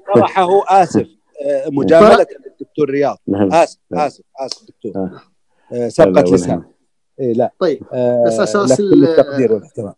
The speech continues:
Speaker 1: آه، طيب،
Speaker 3: إذا،
Speaker 1: أختم
Speaker 3: إذا
Speaker 1: كلامي.
Speaker 3: ممكن،
Speaker 1: أخت-
Speaker 3: نعم، إذا ممكن، تفضل.
Speaker 1: إيه، أختم
Speaker 3: تفضل.
Speaker 1: كلامي.
Speaker 3: مم.
Speaker 1: آه، آه، التعايش عقيدة عند المسلمين. آه، التعايش مع الآخر.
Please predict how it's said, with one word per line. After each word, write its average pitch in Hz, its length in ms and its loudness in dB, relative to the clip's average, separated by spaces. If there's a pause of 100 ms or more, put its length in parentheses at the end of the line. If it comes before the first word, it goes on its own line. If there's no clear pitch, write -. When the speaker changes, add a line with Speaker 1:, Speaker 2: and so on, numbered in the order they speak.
Speaker 1:
آه، 160 60 4
طيب، 180 300 6
Speaker 3:
إذا، 170 120 6
Speaker 1:
أختم 185 300 4
Speaker 3:
إذا 139 80 0
Speaker 1:
كلامي. 226 640 4
Speaker 3:
ممكن، 170 120 -2
Speaker 1:
أخت- - 100 -8
Speaker 3:
نعم، 151 220 2
إذا 165 140 4
ممكن، 143 300 2
تفضل. 127 240 -8 (360)
Speaker 1:
إيه، 143 200 -2
أختم 160 200 -4
Speaker 3:
تفضل. 165 140 -2
Speaker 1:
كلامي. 131 640 -2 (600)
Speaker 3:
مم. 143 120 0
Speaker 1:
آه، 143 580 2 (100)
آه، 147 240 -6
التعايش 196 1040 2
عقيدة 139 600 0
عند 117 160 -6
المسلمين. 104 640 -10 (960)
آه، 120 760 4
التعايش 139 560 4
مع 127 140 0
الآخر. 104 360 -4